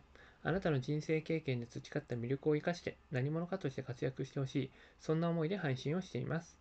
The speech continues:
このチャンネルの音声を隠さず聞いていただくと、魅力ある人たちの考え方や立ち居振る舞いがわかり、人も仕事もお金も引き寄せる何者かに変わっていくことができます。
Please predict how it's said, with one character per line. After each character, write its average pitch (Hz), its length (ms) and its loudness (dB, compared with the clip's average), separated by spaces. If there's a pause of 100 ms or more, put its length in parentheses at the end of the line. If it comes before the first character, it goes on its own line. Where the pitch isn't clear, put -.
(420)
こ - 120 0
の 214 100 2
チ 233 100 0
ャ 220 60 2
ン 220 40 -2
ネ 220 80 2
ル 220 120 0
の 220 160 0
音 214 100 -4
声 143 160 2
を 131 100 0
隠 127 160 -6
さ 139 120 0
ず 139 80 -4
聞 139 140 0
い 135 40 -4
て 135 80 -2
い 131 60 2
た 131 80 0
だ 131 100 0
く 127 80 -6
と、 - 300 -4
魅 139 80 2
力 147 180 0
あ 143 60 2
る 127 80 -2
人 135 140 -6
た 123 120 -2
ち 127 100 -14
の 123 80 -4
考 139 280 -4
え 160 80 -2
方 170 220 -2
や 131 80 2
立 165 140 -4
ち 156 140 -2
居 135 40 2
振 131 100 -2
る 147 80 -2
舞 160 140 -2
い - 20 -2
が 165 80 0
わ 170 80 0
か 190 100 2
り、 - 120 -4 (340)
人 - 180 4
も 139 80 4
仕 - 120 -4
事 127 200 -4
も 127 120 0
お 127 40 -2
金 127 180 -2
も 120 100 -2
引 127 80 -10
き - 80 -4
寄 175 60 2
せ 196 140 4
る 190 140 -6
何 131 180 0
者 175 220 0
か 214 100 0
に 208 120 -2
変 143 120 2
わ 135 60 2
っ - 20 -2
て 131 140 -2
い - 20 -12
く - 40 -12
こ 135 80 -6
と 120 80 -2
が 120 40 -2
で 117 120 -4
き 131 100 -6
ま 170 120 2
す。 - 160 -16